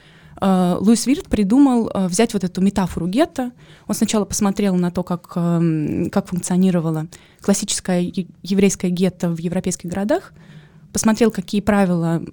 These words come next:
м, какие структуры внутри такого типа городской среды есть,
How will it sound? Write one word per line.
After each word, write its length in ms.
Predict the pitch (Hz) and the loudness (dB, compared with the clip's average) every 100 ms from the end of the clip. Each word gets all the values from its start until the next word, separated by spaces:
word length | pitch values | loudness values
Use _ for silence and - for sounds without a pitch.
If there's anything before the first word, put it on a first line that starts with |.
| - | -14
м, 420 | - 175 170 165 165 | -6 -2 0 0 -2
какие 240 | 180 214 | -2 -2
структуры 440 | - - - 202 175 | -2 -4 2 2 2
внутри 560 | 175 170 180 170 165 | -2 -2 -2 -2 -2
такого 420 | - 170 175 165 | -4 -6 -2 -2
типа 320 | 165 - 185 156 | -4 -4 -4 -4
городской 640 | 165 170 - - 170 156 | -4 -4 -6 -2 -2 -2
среды 340 | - 180 160 | -4 -4 -4
есть, 340 | 156 285 - | -4 -4 -6